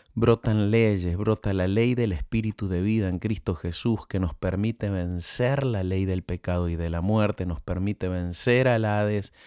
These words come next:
hace que la iglesia prevalezca sobre las puertas del Hades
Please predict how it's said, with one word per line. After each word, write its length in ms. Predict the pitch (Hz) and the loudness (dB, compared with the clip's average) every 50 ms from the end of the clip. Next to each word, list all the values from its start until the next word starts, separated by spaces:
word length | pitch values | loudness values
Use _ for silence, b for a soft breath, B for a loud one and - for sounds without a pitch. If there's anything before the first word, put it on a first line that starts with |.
| B B B B B B B | B B B B B B B
hace 320 | - 95 110 - - 104 | -2 0 0 0 0 -2
que 140 | - - 101 | -2 0 0
la 120 | 98 92 | 0 0
iglesia 540 | 98 101 101 107 107 107 - - 110 101 95 | 0 0 0 0 0 0 0 0 0 0 0
prevalezca 880 | _ - 107 104 104 101 98 95 101 107 120 131 127 107 - - - 101 | _ 0 0 2 2 2 2 2 4 4 4 4 2 0 -4 -6 -6 -6
sobre 400 | 95 - - 92 92 90 95 90 | -4 -2 -2 -2 -2 0 -2 -2
las 320 | 90 90 87 82 80 - B B B B B B B B - | -2 -2 -4 -6 -8 -10 B B B B B B B B -2
puertas 480 | - 113 110 110 107 - 107 98 85 | 2 4 4 4 2 0 -2 -2 0
del 180 | 101 101 95 98 | 0 0 2 2
Hades 580 | 104 107 110 110 107 107 107 107 101 - - | 4 4 4 4 4 4 2 0 0 -4 -10